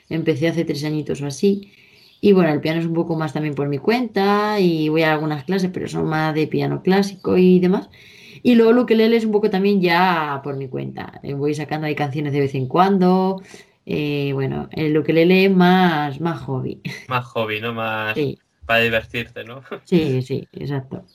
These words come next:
Speaker 2: ¿Y hay algún otro instrumento que te gustaría aprender a tocar o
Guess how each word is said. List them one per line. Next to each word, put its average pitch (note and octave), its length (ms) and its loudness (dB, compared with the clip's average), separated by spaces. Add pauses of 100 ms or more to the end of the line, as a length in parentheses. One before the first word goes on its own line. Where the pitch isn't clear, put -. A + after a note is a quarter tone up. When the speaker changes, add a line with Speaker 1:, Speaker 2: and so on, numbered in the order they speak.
(220)
Speaker 2:
¿Y A#2+ 120 -6
hay C3 60 4
algún D3 200 0
otro D#3 180 -6
instrumento C3+ 500 -8
que D#3+ 60 -4
te - 100 -8
gustaría A#2 540 0
aprender A2+ 320 -4
a G#2+ 80 -4
tocar C#3 480 -6
o A2+ 440 -8